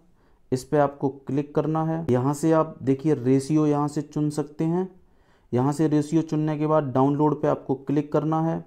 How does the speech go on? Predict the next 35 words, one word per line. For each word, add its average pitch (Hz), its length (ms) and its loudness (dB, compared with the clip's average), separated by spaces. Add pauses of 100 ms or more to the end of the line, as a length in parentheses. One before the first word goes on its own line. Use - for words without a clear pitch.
(640)
क्लिक 180 240 0
करने 156 260 0
के 156 100 -2
बाद 156 220 2
फिर 147 220 0
से 165 180 0
आपको 156 280 0
डाउनलोड 147 520 0
पे 151 120 0
क्लिक 147 300 -6
करना 156 300 -2
है 165 220 -2 (560)
और 131 240 0
आप 135 220 4
देख 143 220 0
सकते - 340 -6
हैं 156 240 -2
आपकी - 340 -2 (160)
इमेज 156 340 2 (540)
गैलरी 139 500 0
में 156 200 -2
सेव 139 360 -2 (160)
हो 131 120 2
चुकी 160 340 -2
है। 165 160 2 (840)
अब 131 180 -6 (280)
चलिए 156 260 2
बैक 131 300 2
जाते 143 340 0
हैं। 165 220 0 (600)
बैक 147 260 2
जाने 170 380 0
के 170 60 -2
बाद 170 260 -2
आपको 180 360 -2